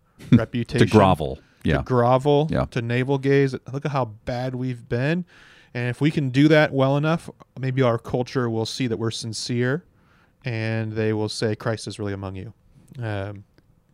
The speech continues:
Speaker 2: I don't think that's quite the way that
Speaker 1: Yeah.
Speaker 2: sh-, it should go, or we should, we should go. Uh, I d-, also don't think we should just, uh, sw-,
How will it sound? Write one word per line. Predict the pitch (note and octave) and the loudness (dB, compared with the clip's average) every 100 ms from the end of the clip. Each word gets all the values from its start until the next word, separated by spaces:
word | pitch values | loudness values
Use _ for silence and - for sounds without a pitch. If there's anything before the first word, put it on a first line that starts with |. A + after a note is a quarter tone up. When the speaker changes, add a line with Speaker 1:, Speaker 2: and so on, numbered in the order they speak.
| _ _ _ _ _ - | _ _ _ _ _ -8
Speaker 2:
I | |
don't | C3+ D3 | -4 -4
think | - D3 _ - | -6 -10 _ -2
that's | A#2 - | -2 -2
quite | - - B2+ C3 - _ - | -8 0 2 0 -4 _ -8
the | - | 0
way | B2 B2 | 2 2
that | B2 A2+ - _ - | 0 -4 -10 _ 0
Speaker 1:
Yeah. | D#2+ C#2+ - _ | 2 2 -4 _
Speaker 2:
sh-, | - - | -18 -8
it | C#3+ | -8
should | - D3+ D#3 | 0 0 4
go, | F3 F3 G#3+ | 4 6 4
or | F3 B2+ | 2 2
we | B2 | 2
should, | - D3+ D3+ | 2 -2 -2
we | C3 | -6
should | B2 D#3 D#3 | -4 -4 0
go. | D#3+ F#3 - - - - - | 0 -2 -8 -20 -20 -20 -12
Uh, | A#2 A2 G#2+ G2+ - _ _ _ _ _ _ _ _ _ _ _ - | -4 -2 0 -2 -6 _ _ _ _ _ _ _ _ _ _ _ -2
I | B2 | -2
d-, | B2 | 0
also | C#3+ E3+ E3+ D3+ | 2 4 6 6
don't | D3 C3 | 4 0
think | C3+ B2+ | -4 -2
we | B2 | -2
should | - A2+ | -2 -4
just, | A#2 A2 - | -4 -4 -2
uh, | A2+ | -2
sw-, | - | -2